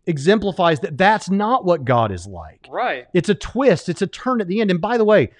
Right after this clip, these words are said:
Speaker 1: we the readers are aware of that as we're reading it. We're, we're aware that Isaac doesn't end up dying there. Um, and of course, um,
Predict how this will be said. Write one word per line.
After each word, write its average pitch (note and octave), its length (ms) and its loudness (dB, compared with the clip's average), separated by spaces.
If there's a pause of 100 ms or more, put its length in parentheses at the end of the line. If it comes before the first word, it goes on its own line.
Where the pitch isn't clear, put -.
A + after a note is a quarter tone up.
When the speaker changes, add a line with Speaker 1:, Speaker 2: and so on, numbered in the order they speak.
(180)
Speaker 1:
we A#3+ 180 4
the A#3+ 120 6
readers G#3 500 2
are E3+ 160 2
aware F#3 320 6
of G3+ 80 2
that G3+ 160 4
as G#3 180 2
we're G3 120 2
reading G3+ 260 -2
it. F3+ 100 -4
We're, F#3 220 4
we're F#3 220 -2
aware G3+ 360 0
that F3+ 200 -6 (280)
Isaac D#3 440 2
doesn't C#3+ 320 0
end D3 280 -2
up B2 260 0 (100)
dying A#2+ 400 0
there. F#2 320 -10 (500)
Um, B2+ 460 0
and G#3+ 120 2
of - 120 -2
course, D#3+ 440 2 (120)
um, C3 420 0